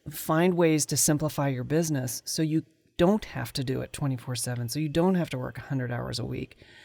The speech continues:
So, and be okay. Like, I was talking to one of my colleagues, and they make, you know, mid six figures, and they could be killing it in the seven figures and maybe even more,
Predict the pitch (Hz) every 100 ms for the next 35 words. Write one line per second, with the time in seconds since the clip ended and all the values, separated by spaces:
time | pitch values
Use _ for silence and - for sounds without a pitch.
0 | - - - 180 170 165 - 170 170 160
1 | 202 226 196 - 294 311 202 202 233 -
2 | - 175 180 _ _ - 180 185 180 190
3 | 170 175 160 - 160 156 147 151 147 151
4 | 143 131 160 180 175 131 131 160 - -
5 | _ _ - _ _ - 170 165 170 160
6 | 185 185 190 175 170 - - _ 175 175
7 | 160 143 143 143 - _ _ _ _ _
8 | _ _ 151 151 143 - 156 - - 139
9 | 143 156 170 - - 147 151 165 165 131
10 | 143 139 135 131 - - - 196 185 165
11 | 139 - - - 143 139 135 - - -
12 | - 160 165 151 151 143 147 139 127 135
13 | 131 143 143 139 135 135 143 147 127